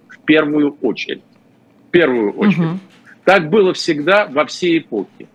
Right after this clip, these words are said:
Speaker 1: И снять с себя ответственность, сказать, что план был гениален,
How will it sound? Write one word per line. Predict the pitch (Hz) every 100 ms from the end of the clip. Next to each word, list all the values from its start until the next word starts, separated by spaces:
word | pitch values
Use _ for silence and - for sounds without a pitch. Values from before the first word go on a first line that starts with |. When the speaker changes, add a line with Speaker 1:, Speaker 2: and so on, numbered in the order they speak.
| _ _ -
Speaker 1:
И | 147
снять | 185 196 -
с |
себя | 170 151
ответственность, | 170 185 226 - 127 -
сказать, | 143 143 143 107
что | - 139 127 113 107 98 - - 170 _ _ - - _ _ - - -
план | 160 196 180 147
был | 170
гениален, | 143 175 175 185 175 135 92 85